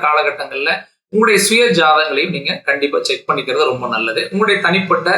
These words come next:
திசா புத்தி, உங்களுடைய யோக பலன் எந்த அளவுக்கு இருக்கு, வேலை வாய்ப்புகள் எந்த அளவுக்கு இருக்கு, பிசினஸ் எந்த அளவுக்கு நல்லா இருக்கும், எனக்கு அடிக்கடி எப்போ பார்த்தாலும் ஏதாவது வீட்டுல பிரச்சனை ஏற்பட்டுட்டே இருக்கு,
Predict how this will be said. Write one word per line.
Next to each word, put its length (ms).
திசா 340
புத்தி, 300
உங்களுடைய 240
யோக 180
பலன் 240
எந்த 140
அளவுக்கு 240
இருக்கு, 220
வேலை 220
வாய்ப்புகள் 400
எந்த 140
அளவுக்கு 240
இருக்கு, 200
பிசினஸ் 380
எந்த 100
அளவுக்கு 240
நல்லா 220
இருக்கும், 280
எனக்கு 180
அடிக்கடி 380
எப்போ 140
பார்த்தாலும் 400
ஏதாவது 280
வீட்டுல 300
பிரச்சனை 320
ஏற்பட்டுட்டே 420
இருக்கு, 220